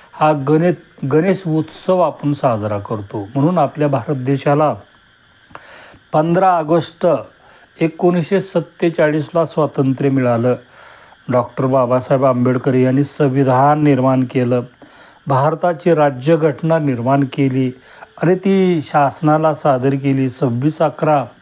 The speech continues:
एकोणीसशे एकोणपन्नासला आणि तिची अंमलबजावणी शासनानं सव्वीस एक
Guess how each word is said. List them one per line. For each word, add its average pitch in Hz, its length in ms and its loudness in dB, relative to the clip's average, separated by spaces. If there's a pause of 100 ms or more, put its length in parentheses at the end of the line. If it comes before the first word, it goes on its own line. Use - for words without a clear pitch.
(540)
एकोणीसशे 175 720 0
एकोणपन्नासला 147 1160 0 (600)
आणि 160 320 4 (120)
तिची 170 320 2 (180)
अंमलबजावणी 160 960 2
शासनानं 143 640 0 (560)
सव्वीस 165 680 0
एक 175 460 2